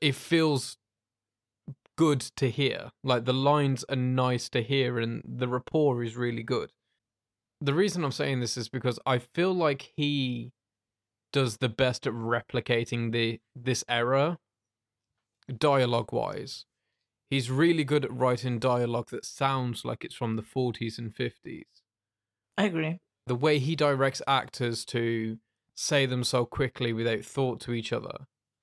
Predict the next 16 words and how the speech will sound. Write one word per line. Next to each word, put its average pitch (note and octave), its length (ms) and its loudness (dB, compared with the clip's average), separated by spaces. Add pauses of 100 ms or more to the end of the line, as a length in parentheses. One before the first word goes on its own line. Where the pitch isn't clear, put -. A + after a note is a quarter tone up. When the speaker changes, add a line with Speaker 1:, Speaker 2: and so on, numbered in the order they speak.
(340)
Speaker 1:
super D#3 480 0
reminiscent A#2+ 640 -2
of A#2 60 -16
the A2+ 80 -6
four-, A2+ 240 -6 (200)
forties A#2+ 420 -4
and A2+ 120 -10
fifties, A2+ 380 -6
and A#2+ 100 -6
I A#2 60 -4
think D3 220 -4
that's C3+ 240 -2
one C3+ 140 0
of A#2+ 100 -4
the A#2+ 80 0
charms A#2+ 800 -4